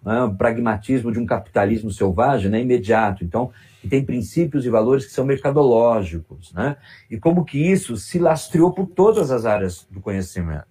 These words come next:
né? Se lastrou por todas, penetrou por todas. Então, é, é, é, infelizmente, né, isso já é histórico, mas nesse momento isso se torna ainda mais drástico, né? Então, eu,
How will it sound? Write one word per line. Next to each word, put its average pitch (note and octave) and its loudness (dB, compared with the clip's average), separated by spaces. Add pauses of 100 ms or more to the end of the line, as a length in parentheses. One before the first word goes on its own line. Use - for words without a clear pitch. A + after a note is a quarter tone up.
(140)
né? C3 -4
Se - -10
lastrou B2+ -2
por D3 -10
todas, G#2 0
penetrou B2+ -4
por C#3 -12
todas. G#2+ -4
Então, C#3 0 (580)
é, B2+ 2 (240)
é, A2+ -6 (160)
é, A2 -10
infelizmente, C#3+ -4
né, B2 0
isso A#2+ -10
já A#2+ -2
é A#2 0
histórico, F#2+ -2
mas B2+ -2 (240)
nesse F#3 0
momento C3 -2 (360)
isso D3 -4
se F3 2
torna E3+ 0
ainda F3+ 0
mais F#3+ 0
drástico, D#3+ -2
né? C#3 -2
Então, C#3+ -2 (300)
eu, D3 2